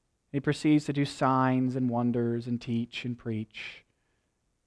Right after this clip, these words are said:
And throughout that teaching and preaching, he says that he's greater than the temple in verse six of chapter twelve. And then in our section, he's going to claim to be greater than Jonah, greater than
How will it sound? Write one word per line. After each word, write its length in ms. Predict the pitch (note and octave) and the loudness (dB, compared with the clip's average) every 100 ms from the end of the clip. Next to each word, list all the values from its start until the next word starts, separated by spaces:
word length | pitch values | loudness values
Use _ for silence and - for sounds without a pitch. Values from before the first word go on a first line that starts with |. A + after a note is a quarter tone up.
| _ _ - | _ _ -6
And 100 | C3 | 0
throughout 300 | D#3+ E3+ E3 | 6 6 6
that 140 | C#3+ | 0
teaching 300 | - D3 D3+ | 2 0 2
and 100 | B2+ | -2
preaching, 440 | A#2+ C#3+ C#3+ C3 A#2 | 0 0 0 -2 0
he 120 | B2+ | -2
says 460 | - B2+ A#2+ A#2 - | 0 2 4 2 -2
that 120 | - | -4
he's 180 | A#2+ - | -4 -4
greater 360 | C3 C#3+ D#3 | 2 4 6
than 160 | C#3 B2+ | 4 2
the 80 | A#2+ | 0
temple 600 | - D3 C#3+ A2 A#2+ - _ _ _ - | 0 -2 0 -4 -6 -12 _ _ _ -10
in 100 | A#2 | -8
verse 240 | A#2 G#2+ | -6 -8
six 280 | - B2+ - | -6 -6 -6
of 100 | A#2 | -8
chapter 300 | - A2 A2 | -4 -4 -6
twelve. 380 | - A2+ G2+ A2+ _ _ _ _ _ _ _ _ | -10 -10 -10 -14 _ _ _ _ _ _ _ _
And 120 | C#3 C3+ | 0 4
then 120 | C3 | 4
in 80 | C3 | 6
our 240 | C#3+ E3+ | 6 6
section, 420 | - C3 B2 B2+ | 4 -2 -2 -4
he's 160 | A#2+ A#2 | -4 -4
going 200 | C3+ B2 | -4 -2
to 160 | B2 A#2+ _ _ _ _ | -4 -6 _ _ _ _
claim 320 | - C#3+ C3+ | 2 4 4
to 100 | C3+ | 2
be 260 | B2+ A#2+ - _ _ _ E3 | 2 0 -2 _ _ _ -4
greater 480 | C#3 C3+ D3 C#3 | 4 8 8 8
than 220 | B2+ A#2+ A2+ | 4 2 2
Jonah, 460 | A#2+ B2+ A2 G2+ - _ _ _ _ - | 4 4 2 -4 -12 _ _ _ _ -8
greater 480 | A#2+ B2+ C3 C#3 C#3 | -4 4 6 8 6
than 480 | B2+ B2 A#2+ A2+ A2+ | 6 4 4 2 -4